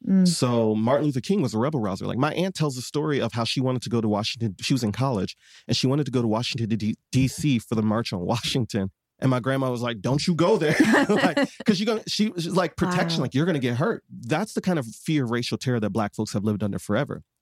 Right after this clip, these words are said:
Speaker 2: But fast forward from the sixties onward, what we did was we started to tell a sanitized version of the sixties, a story that wasn't really true, meaning that, you know, things were bad, we were segregated, but then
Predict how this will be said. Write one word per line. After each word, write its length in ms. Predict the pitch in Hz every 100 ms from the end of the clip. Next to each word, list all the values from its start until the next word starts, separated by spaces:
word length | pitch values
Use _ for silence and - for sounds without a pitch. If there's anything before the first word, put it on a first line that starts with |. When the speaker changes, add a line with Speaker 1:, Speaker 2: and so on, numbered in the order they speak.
| -
Speaker 2:
But 120 | 165
fast 320 | 180 170 -
forward 420 | - 175 139 117 -
from 140 | - 135
the 60 |
sixties 440 | - - - 123 - -
onward, 460 | 170 180 113 - - _
what 200 | - 160 -
we 120 | 143
did 380 | 117 151 160 131
was 220 | 120 98
we 100 | 117
started 340 | - 135 151 -
to 60 |
tell 220 | - 127
a 80 | -
sanitized 720 | - - 117 123 120 110 98
version 460 | 110 113 98 104 95
of 200 | 110 104
the 60 | 107
sixties, 560 | - 127 - - - -
a 40 |
story 760 | 107 - - 123 117 107 101 104 _ _ _
that 180 | 123 -
wasn't 400 | 113 113 113 - 107
really 380 | 110 104 101 -
true, 420 | - - 151 107 - - _ _
meaning 380 | 135 135 131 123
that, 300 | 117 117 101
you 120 | - 127
know, 420 | 110 101 101 120 -
things 200 | 117 127
were 80 | 185
bad, 480 | 165 156 151 151 143 _ -
we 120 | 123
were 80 | 156
segregated, 760 | - 147 131 120 131 131 127
but 140 | 123 131
then 160 | 120